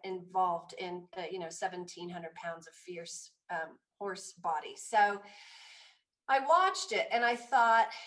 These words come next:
"What is, what is gonna happen here? What, how's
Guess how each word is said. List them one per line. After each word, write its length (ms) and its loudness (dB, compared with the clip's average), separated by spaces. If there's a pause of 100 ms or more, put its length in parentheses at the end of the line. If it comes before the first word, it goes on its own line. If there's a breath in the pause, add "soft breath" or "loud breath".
(340 loud breath)
"What 320 2 (420)
is, 720 -6 (240)
what 340 -6
is 140 -8
gonna 460 -2 (260)
happen 360 -4
here? 420 -16
What, 320 -2 (480)
how's 440 -4